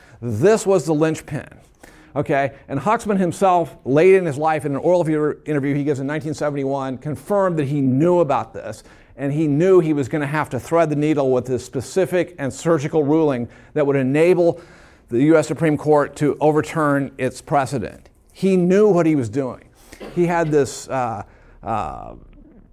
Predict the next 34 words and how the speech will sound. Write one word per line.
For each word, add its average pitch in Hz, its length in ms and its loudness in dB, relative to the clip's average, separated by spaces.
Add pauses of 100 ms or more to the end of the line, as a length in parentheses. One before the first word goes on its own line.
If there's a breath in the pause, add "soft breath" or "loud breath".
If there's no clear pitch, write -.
(160)
real 175 340 6
gift 139 540 -4
for 165 120 -8
knowing 151 220 -2
he 156 80 -2
was 135 100 -6
a 143 60 -4
brilliant 147 480 -2
man, 139 460 -10
and 131 200 -10
he 151 140 -6
went 160 220 -4
on 160 220 -4
to 151 120 -6
this 139 160 -4
famous 170 460 -4
sort 151 280 -4
of 127 320 -8
career 151 600 -2 (340 soft breath)
after 143 340 -4
he 139 140 -2
lost 135 480 -4
the 135 80 -6
nineteen 139 320 -4
thirty-eight 139 540 -2
gubernatorial 139 500 -2
election 131 420 -4
because 131 280 -4
of 127 80 -4
the 123 40 -2
damn 127 260 -6
Huxies, - 520 -10
right? 101 240 -12 (640 soft breath)
Okay, 127 400 0